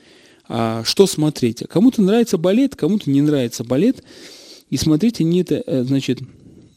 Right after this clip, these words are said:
а, значит, и смотреть это не будут они, в ко-, значит, а,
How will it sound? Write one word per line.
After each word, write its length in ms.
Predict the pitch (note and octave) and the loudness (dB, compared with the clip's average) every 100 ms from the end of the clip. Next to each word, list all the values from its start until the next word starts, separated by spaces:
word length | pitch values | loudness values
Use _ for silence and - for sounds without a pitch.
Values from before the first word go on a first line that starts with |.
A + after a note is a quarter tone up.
| _ _ _ _ _ _ _ - - - | _ _ _ _ _ _ _ -20 -20 -12
а, 600 | - A#2+ B2 A#2+ A#2+ B2 | -6 -2 0 0 -2 -2
значит, 360 | B2+ B2+ B2+ | -6 -6 -8
и 80 | - | -8
смотреть 420 | - D3+ E3 A#3+ | -4 -2 0 -2
это 140 | E3 E3 | -2 -2
не 120 | E3 | -2
будут 320 | D#3+ C3 - | -2 -4 -4
они, 200 | G#2+ G#2+ | -8 -10
в 120 | - | -12
ко-, 260 | - - - - | -14 -12 -12 -12
значит, 480 | A#2+ A2+ - - _ _ _ _ _ | -12 -12 -14 -16 _ _ _ _ _
а, 100 | - | -20